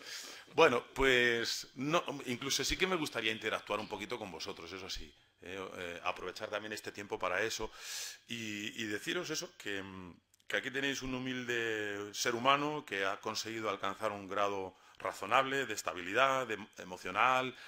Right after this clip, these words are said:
de equilibrio, soy feliz, hago deporte, me siento f-, mejor que nunca, además, con cincuenta y un años que voy a cumplir. Entonces, bueno, no sé si os sirve de algo o no el, el,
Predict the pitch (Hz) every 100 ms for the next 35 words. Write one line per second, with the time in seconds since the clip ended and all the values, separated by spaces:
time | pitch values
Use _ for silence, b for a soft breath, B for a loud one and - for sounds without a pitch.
0 | B B 90 92 - 107 135 127 131 123
1 | 107 95 - 98 135 139 135 - 95 95
2 | 101 92 - 131 123 - 120 123 104 95
3 | 101 101 - 98 92 92 87 - - -
4 | - 52 69 98 110 101 101 139 127 -
5 | 92 90 120 127 - 90 87 87 90 87
6 | 87 92 98 95 - 92 90 87 82 127
7 | 139 135 B B B B B 101 143 131
8 | 147 143 - 135 139 - 123 - - 139
9 | 123 117 123 135 117 117 139 131 120 110
10 | 104 98